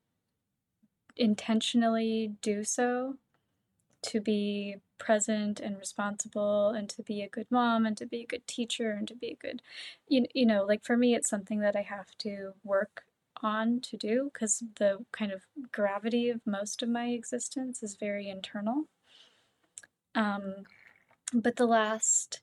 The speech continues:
so usually when you say all of these things about the past, I'm like, "Oh yeah, and I was experiencing this and all that," you know, it's like a very, the story, because the internal world and the internal experiences are much more fluid, they line up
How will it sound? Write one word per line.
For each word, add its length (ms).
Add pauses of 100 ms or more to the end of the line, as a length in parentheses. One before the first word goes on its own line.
(180)
so 160
usually 420
when 140
you 180
say 420
all 280
of 160
these 520
things 460
about 380
the 80
past, 600
I'm 200
like, 200
"Oh 160
yeah, 340
and 120
I 80
was 160
experiencing 600
this 280
and 120
all 100
that," 160
you 80
know, 80
it's 140
like 100
a 60
very, 380 (440)
the 80
story, 960
because 380
the 160
internal 720
world 320
and 160
the 40
internal 360
experiences 600
are 60
much 240
more 120
fluid, 640 (420)
they 140
line 340
up 300